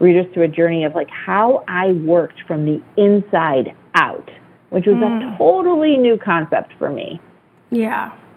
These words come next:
Speaker 2: Yeah, well, yeah, 'cause we're always taught to work from the outside in, but it's really, that's when all the real changes happen, is you do the inner work and then it,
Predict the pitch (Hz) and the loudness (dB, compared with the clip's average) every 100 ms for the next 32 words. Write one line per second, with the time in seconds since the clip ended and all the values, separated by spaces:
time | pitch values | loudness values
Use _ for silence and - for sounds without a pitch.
0 | _ _ _ _ _ _ - 277 427 - | _ _ _ _ _ _ -4 0 2 0
1 | 208 214 220 247 294 - 220 233 220 226 | -2 -4 -2 0 0 0 -8 -6 -4 -4
2 | 226 - 226 220 - - 220 - - 226 | -4 -2 -2 -2 -6 -10 -8 -6 -6 -6
3 | 214 196 185 - 196 220 247 220 233 226 | -4 -6 -6 -6 -4 -2 -4 -4 -6 -6
4 | 220 - 254 294 254 220 262 277 254 240 | -6 -6 -2 0 0 0 -2 -2 -4 -4
5 | 233 214 233 240 240 202 - - 196 214 | -6 -4 -2 -2 -4 -8 -8 -4 -4 -4
6 | - 160 - - - - - - 240 214 | -6 -10 -14 -18 -20 -20 -18 -6 -2 -2
7 | 220 208 226 220 233 240 254 226 214 214 | -2 -2 -2 -4 -2 0 0 0 -2 -4
8 | 240 208 214 214 220 - | -6 -4 -2 -2 -4 -8